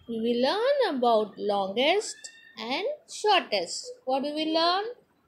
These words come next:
Longest, shortest. Now what it is? It is a picture of a caterpillar.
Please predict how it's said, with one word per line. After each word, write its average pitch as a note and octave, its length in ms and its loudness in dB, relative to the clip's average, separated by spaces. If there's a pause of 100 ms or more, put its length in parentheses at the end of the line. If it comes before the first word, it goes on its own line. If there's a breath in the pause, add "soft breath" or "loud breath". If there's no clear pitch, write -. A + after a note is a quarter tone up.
(1200)
Longest, C4 1040 0 (580)
shortest. G3+ 840 0 (2750)
Now C4 220 2
what C#4+ 180 6
it D#4+ 160 0
is? G4+ 480 2
It A3+ 140 -10
is A#3+ 160 -2
a B3+ 60 0
picture B3 380 -2
of C4 200 0
a F#4 140 4 (340)
caterpillar. B3 960 0